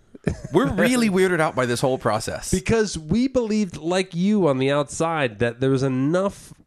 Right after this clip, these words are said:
Speaker 2: puppeteers pulling strings behind the thing. Like, I'm not a conspiracy theorist like Paul,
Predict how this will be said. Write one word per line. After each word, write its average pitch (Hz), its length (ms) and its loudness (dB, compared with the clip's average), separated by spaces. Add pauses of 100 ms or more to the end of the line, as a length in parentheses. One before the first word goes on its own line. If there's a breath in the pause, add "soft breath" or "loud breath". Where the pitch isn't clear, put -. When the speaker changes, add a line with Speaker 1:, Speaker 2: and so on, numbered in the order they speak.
(140)
Speaker 2:
puppeteers 160 800 0
pulling 151 340 0
strings 143 400 -2
behind 131 580 -2 (300)
the 127 140 -2
thing. 156 220 -2
Like, 139 140 -2
I'm 165 160 -4
not 185 180 -2
a 175 60 -2
conspiracy 165 500 -2
theorist 147 320 -2
like 123 200 -4
Paul, 139 500 0